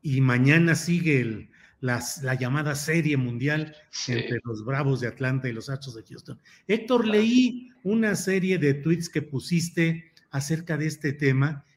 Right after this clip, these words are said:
Speaker 1: y dije, "Esto es algo que tenemos que platicar con el doctor Frisby". Eh, decía, "¿Por qué a la mente le gusta tener más la razón, más la razón que buscar la verdad?". Y dabas una serie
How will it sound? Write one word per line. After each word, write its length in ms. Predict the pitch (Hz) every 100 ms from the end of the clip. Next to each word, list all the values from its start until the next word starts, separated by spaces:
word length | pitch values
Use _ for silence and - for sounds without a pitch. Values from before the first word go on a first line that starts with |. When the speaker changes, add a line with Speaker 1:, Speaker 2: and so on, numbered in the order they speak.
| -
Speaker 1:
y 80 | 139
dije, 340 | 143 165 170
"Esto 260 | 175 175 170
es 100 | 147
algo 260 | 156 151 139
que 80 | 131
tenemos 320 | 135 143 143
que 100 | 139
platicar 420 | 131 - 135 131
con 120 | 131
el 60 | 120
doctor 260 | - 131 117
Frisby". 400 | 127 123 104 - _ _ _
Eh, 180 | 151 147
decía, 480 | 147 139 175 180 180
"¿Por 240 | 175 165 170
qué 140 | 233
a 80 | 233
la 140 | 202
mente 420 | 165 180 190 180
le 120 | 165 135
gusta 400 | 185 165 170 -
tener 360 | 143 170 175 175 _ _
más 340 | 151 165 185 175
la 140 | 156
razón, 840 | 127 120 - - 196 233 247 247 - _ _ _
más 600 | 143 156 247 247 - - -
la 200 | 127 113
razón 640 | 110 110 - 196 254 277 _ _ _
que 100 | 151
buscar 520 | 135 127 - 156 151
la 120 | 143 131
verdad?". 440 | 120 117 113 - _ _ -
Y 60 | 135
dabas 300 | 160 175 175
una 180 | 170
serie 540 | - 165 160 165 165